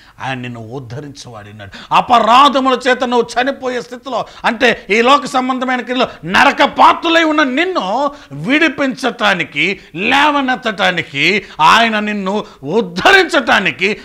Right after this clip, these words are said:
ఉపకారిగా నిన్ను వెతుక్కుంటూ వచ్చారు. ఉపకారిగా నీ జీవితంలో మేలు చేయటానికి ఆయన నిలిచున్నాడు. నీ జీవితంలో ఆయన వెతుక్కుంటూ వచ్చి అంటున్నాడు,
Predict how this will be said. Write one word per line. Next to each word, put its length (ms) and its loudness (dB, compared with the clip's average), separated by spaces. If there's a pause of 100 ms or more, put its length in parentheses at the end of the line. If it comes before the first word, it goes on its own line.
(100)
ఉపకారిగా 920 2
నిన్ను 240 -6
వెతుక్కుంటూ 560 -12
వచ్చారు. 480 -20 (1080)
ఉపకారిగా 760 4
నీ 100 0
జీవితంలో 880 0 (180)
మేలు 320 4
చేయటానికి 920 -2 (180)
ఆయన 180 -8
నిలిచున్నాడు. 840 -14 (880)
నీ 140 -14
జీవితంలో 840 -14 (760)
ఆయన 160 -18
వెతుక్కుంటూ 600 -20
వచ్చి 280 -20
అంటున్నాడు, 680 -20